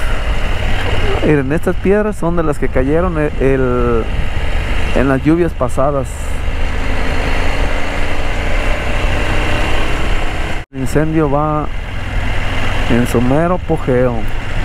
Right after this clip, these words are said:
Ahorita voy a dar vuelta ahí y ahí lo van a mirar.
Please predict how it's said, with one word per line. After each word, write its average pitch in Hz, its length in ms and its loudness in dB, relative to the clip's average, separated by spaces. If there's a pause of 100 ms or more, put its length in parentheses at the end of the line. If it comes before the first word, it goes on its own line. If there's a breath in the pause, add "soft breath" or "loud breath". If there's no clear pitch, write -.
(2000)
Ahorita 139 240 0
voy 170 160 2
a 170 60 0
dar 165 200 0
vuelta 190 460 0
ahí 220 360 0
y 151 100 2
ahí 151 120 2
lo 151 140 2
van 143 180 2
a 143 60 2
mirar. 117 340 0